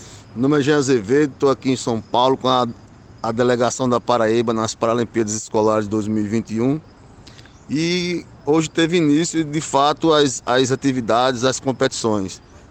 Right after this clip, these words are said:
né? Foi um dia muito produtivo pra nossa querida Paraíba, onde já conquistamos até agora dezessete medalhas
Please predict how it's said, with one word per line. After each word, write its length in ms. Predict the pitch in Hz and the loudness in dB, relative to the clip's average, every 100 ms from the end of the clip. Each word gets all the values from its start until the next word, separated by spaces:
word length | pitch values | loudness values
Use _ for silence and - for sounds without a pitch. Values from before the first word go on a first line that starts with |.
| - | -10
né? 160 | 104 | -6
Foi 160 | 117 143 | -2 2
um 100 | 151 | 2
dia 160 | 135 139 | 2 2
muito 300 | 139 160 - | 2 0 0
produtivo 640 | 147 139 113 131 139 131 | 0 0 -2 -2 -2 -2
pra 160 | 123 | -2
nossa 280 | 123 120 - | 0 0 -2
querida 340 | 110 117 139 139 | -4 -2 0 -2
Paraíba, 840 | 135 123 110 113 139 143 139 147 - - - - - | 0 0 2 2 2 2 0 -2 -8 -20 -20 -20 -4
onde 380 | 127 143 139 127 | 0 0 0 0
já 180 | 135 | 0
conquistamos 760 | 127 135 131 - 123 120 123 110 - - | 0 -4 -4 -6 -4 -2 -4 -10 -20 -10
até 260 | - - 185 | -10 -2 0
agora 600 | 180 127 131 131 113 - - - - - - | 0 2 2 4 2 -4 -14 -20 -20 -20 -16
dezessete 480 | 104 135 - 139 131 | -2 -2 0 -2 0
medalhas 840 | 127 113 113 127 147 151 147 | 0 2 2 2 2 2 0